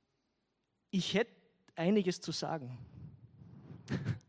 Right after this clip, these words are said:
Ich hätte ihnen einiges zu erzählen. Ich hätte, ich könnte ihnen sagen,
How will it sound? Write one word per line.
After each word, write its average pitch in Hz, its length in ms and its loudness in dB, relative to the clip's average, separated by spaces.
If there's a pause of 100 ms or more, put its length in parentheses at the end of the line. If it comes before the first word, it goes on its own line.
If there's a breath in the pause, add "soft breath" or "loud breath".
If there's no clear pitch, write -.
(460)
Ich 147 140 -2
hätte - 220 4
ihnen 214 180 6
einiges 151 440 -2
zu 139 100 -4
erzählen. 120 420 -10 (1300)
Ich 127 100 -14
hätte, 160 220 -4
ich - 40 -18
könnte 180 220 0
ihnen 175 160 2
sagen, 170 320 0